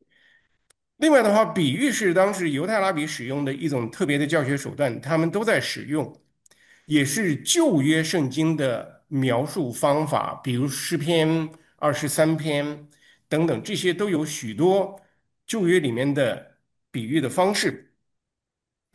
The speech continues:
那么耶稣使用比喻的话，有几个主要原因。因为呼召了门徒，需要有崭新的门训，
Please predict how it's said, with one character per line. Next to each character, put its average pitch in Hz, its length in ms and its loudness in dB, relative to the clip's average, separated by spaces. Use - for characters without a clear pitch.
那 208 120 2
么 202 80 6
耶 262 180 4
稣 294 200 2
使 233 140 -2
用 185 220 4
比 143 160 0
喻 151 140 0
的 143 140 -4
话， 135 400 -2
有 175 180 0
几 139 300 -8
个 220 80 -8
主 180 140 0
要 139 140 4
原 123 220 -2
因。 135 340 -4
因 240 180 0
为 247 120 6
呼 214 200 -2
召 185 200 6
了 175 80 4
门 135 240 0
徒， 127 280 -8
需 - 200 -2
要 147 100 4
有 139 100 0
崭 123 380 -2
新 240 260 -6
的 220 80 -2
门 117 400 -4
训， - 480 -6